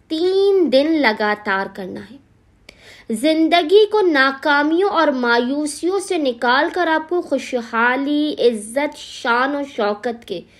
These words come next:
ताज पहनाए जाएं, ये ऐसा अमल है। आला से आला नेमतें मिलती हैं अमल करने वाले को, वसाइल की फरावानी होती है। इस अमल से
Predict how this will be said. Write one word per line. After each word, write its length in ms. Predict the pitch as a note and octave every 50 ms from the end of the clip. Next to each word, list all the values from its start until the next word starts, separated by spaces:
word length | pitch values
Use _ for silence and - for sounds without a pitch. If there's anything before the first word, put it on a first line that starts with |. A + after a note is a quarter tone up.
| - - - _ _ _ _ -
ताज 560 | C#4+ C4 B3 B3+ C4+ C#4+ D4+ E4 E4 D#4+ - -
पहनाए 540 | - - B3 A#3+ A3+ A#3 A#3 A#3 A3+ A3+ A#3
जाएं, 320 | G#3 A3 G#3+ G#3+ A#3 B3+
ये 140 | B3+ B3 B3+
ऐसा 440 | - - G3+ G3+ G3+ - - - G#3+
अमल 300 | - F#3 F#3+ F#3 F3+ F3
है। 120 | F#3 G#3+ - _ _ - - - - - -
आला 400 | - C#4 D4 D#4 E4+ F4+ G4+ G#4 G4+
से 180 | G4+ - F#4+ F4+
आला 420 | - - B3+ C4 C#4 D4 D#4+ E4
नेमतें 580 | D#4+ D4+ C4 A#3 A#3 A#3 A#3+ B3+ C4+ - F4 F4
मिलती 320 | E4 E4+ D#4+ D4+ - D#4+ D#4
हैं 140 | D#4+ E4 -
अमल 280 | - C#4 C#4+ D4+ D#4 D#4
करने 340 | D#4 D#4 D4 D4 D4+ D4+ D4+
वाले 300 | D4 C#4+ C#4+ D4 D4 D4+
को, 220 | D4+ - D#4+ D#4
वसाइल 680 | C#4 A3+ A3 A3+ A3+ - - B3 A3 A3+ B3+ D4 D#4 D4+
की 160 | - D#4 D#4+
फरावानी 760 | D#4 - B3 G#3+ G3+ G3+ G3+ G3+ G3 G#3 G3+ G#3+ A#3 C#4+ D#4
होती 360 | D#4 D#4 D#4 D#4 D#4 E4+ D#4+ E4
है। 160 | E4+ F4+ F#4 F#4 - - - - - -
इस 280 | - F4 F#4+ F#4 - G#4 G#4 F#4+ - -
अमल 320 | B3+ B3+ C4+ D4+ F4 G4 F#4
से 160 | - G4+